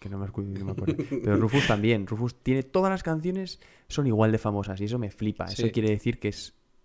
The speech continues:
Speaker 1: un disco y un, y un artista que todas las canciones tienen algo, ¿sabes? Me mola, me mola mucho. Y estos
Speaker 2: Pues, pues
Speaker 1: parece
Speaker 2: he de
Speaker 1: que es así.
Speaker 2: decirte que tú has dicho que igual es un poco difícil traerlos a España.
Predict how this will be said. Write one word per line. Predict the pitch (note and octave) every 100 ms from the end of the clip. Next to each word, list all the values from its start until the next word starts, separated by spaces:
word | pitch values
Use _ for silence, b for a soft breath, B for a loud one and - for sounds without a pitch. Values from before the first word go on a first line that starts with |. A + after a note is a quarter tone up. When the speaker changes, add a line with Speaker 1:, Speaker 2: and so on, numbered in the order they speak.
| _ -
Speaker 1:
un | G#2+ G2+ G2+
disco | G#2+ - G#2+
y | G2+
un, | G2+ G#2 G#2
y | G#2
un | G#2+ G#2+
artista | G#2 G#2+ - B2
que | - F#2+
todas | - A#2 A#2
las | A2+
canciones | A2 G#2+ A2 -
tienen | G#2 G2
algo, | G2+ F#2 F2+ - - -
¿sabes? | G2+ G2 B B B B B -
Me | G2
mola, | G#2+ G2 F#2+ -
me | G2+
mola | G2+ G2+
mucho. | G2 -
Y | G#2 G#2+
estos | A#2
Speaker 2:
Pues, | D3 C#3 -
pues | - G#2
Speaker 1:
parece | B2
Speaker 2:
he |
de | D3+
Speaker 1:
que |
es | -
así. | D#3
Speaker 2:
decirte | G#2 F#3
que | -
tú | -
has | A2 B2
dicho | A#2 B2+ A#2+
que | A#2 A2 A2 G#2+ G#2+ G#2
igual | B2 A#2 A2+
es | A#2
un | A2+
poco | A#2
difícil | A#2 A#2 A2 A2+
traerlos | - A2 G#2 G#2
a | G#2+
España. | - G#2+ B2 F3+